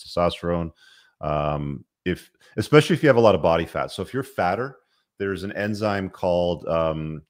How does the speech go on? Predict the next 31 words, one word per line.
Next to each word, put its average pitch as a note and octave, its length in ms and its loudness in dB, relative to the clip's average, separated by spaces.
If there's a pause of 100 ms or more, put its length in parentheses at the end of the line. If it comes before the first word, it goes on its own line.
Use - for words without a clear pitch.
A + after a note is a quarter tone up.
(220)
aromatase, F2+ 720 -4
which D#2+ 240 -8
is D#2 140 -10
mostly F2+ 320 -4
in F2 40 -6
your D#2 120 -6
belly E2+ 280 -4
fat. B1+ 300 -8 (480)
So D#2+ 760 -2
if F2+ 220 -10
you're G#2+ 320 0
converting F#2+ 580 0
testosterone F2 840 -2
to - 100 -10
estrogen E2+ 440 -6
at D#2+ 80 -4
a D2+ 80 -4
high F2 220 -2
level, E2+ 480 -2 (420)
um, D#2 560 -4
your E2+ 140 -8
nipples F2 320 -6
will E2 100 -8
get D#2 160 -8
sensitive. D2+ 420 -8
Like, D2+ 180 -8
they'll, D#2 320 -6 (600)
they'll E2+ 200 -10 (180)
actually F#2 300 -4
hurt. - 360 -6 (540)
Um, D#2+ 540 -2